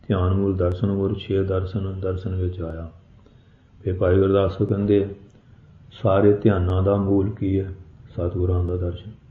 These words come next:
ਇਸ ਵਾਸਤੇ ਛੇ ਦਰਸ਼ਨ, ਛੇ ਮਤ ਗੁਰੂ ਦੇ ਦਰਸ਼ਨ ਵਿੱਚ ਆ ਜਾਂਦੇ ਆ। ਜਿਹਨਾਂ ਸਤਿਗੁਰਾਂ ਦਾ ਦਰਸ਼ਨ ਕਰ ਲਿਆ,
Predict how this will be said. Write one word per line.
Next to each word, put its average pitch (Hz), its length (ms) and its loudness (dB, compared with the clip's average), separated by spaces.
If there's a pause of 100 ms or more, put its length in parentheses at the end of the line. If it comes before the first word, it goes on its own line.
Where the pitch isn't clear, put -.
(440)
ਇਸ 101 220 2
ਵਾਸਤੇ 98 480 2
ਛੇ - 640 -2
ਦਰਸ਼ਨ, 95 460 0 (440)
ਛੇ 98 360 4
ਮਤ 92 280 0 (1300)
ਗੁਰੂ 104 320 6
ਦੇ 107 140 10
ਦਰਸ਼ਨ 98 420 0
ਵਿੱਚ 95 240 -2
ਆ 80 140 0
ਜਾਂਦੇ 76 360 -6
ਆ। 71 40 -12 (300)
ਜਿਹਨਾਂ 92 220 -4
ਸਤਿਗੁਰਾਂ 98 480 -4
ਦਾ 95 160 -2
ਦਰਸ਼ਨ 98 280 -4
ਕਰ 95 140 -2
ਲਿਆ, 110 320 6